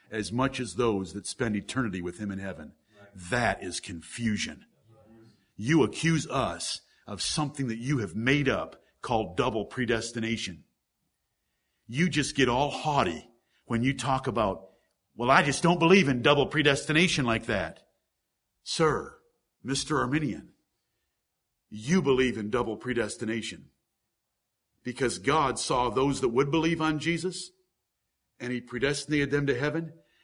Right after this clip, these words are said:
Speaker 1: and God saw those that wouldn't believe on Jesus and he went ahead and created them anyway, predestinating souls to hell. Some of you may never have run into that before.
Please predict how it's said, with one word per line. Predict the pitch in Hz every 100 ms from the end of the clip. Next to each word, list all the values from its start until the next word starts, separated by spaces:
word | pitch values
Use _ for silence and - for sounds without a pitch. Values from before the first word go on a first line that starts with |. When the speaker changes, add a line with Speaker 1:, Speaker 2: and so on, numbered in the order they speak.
| _
Speaker 1:
and | - 113 107
God | 123 143 143
saw | - 147 135
those | 143 151
that | 107
wouldn't | 120 143 160
believe | 139 139 131
on | 117 117
Jesus | 104 123 127 131
and | 120
he | 107
went | 110 131
ahead | 113 139 147 151 - _
and | 120 117
created | - 123 123 135 139
them | 131 123 -
anyway, | 151 139 107 87 82 90 - _ _
predestinating | - 143 107 151 156 - 127 113 101 98
souls | - 127 110 113 -
to | 110
hell. | 98 101 73 - _ _ _ _ _ _ _ _ _ _ _ _ _ _ _ _ _ _ 107 101 104 110 _ _ _ _ _ _ _ _ _ _ _ _ 104 95 _ - - -
Some | - 117
of | 90
you | 113
may | 104
never | 101 104 113
have | 123 107
run | 123 113
into | 95
that | 92 90
before. | 90 85 98 82 -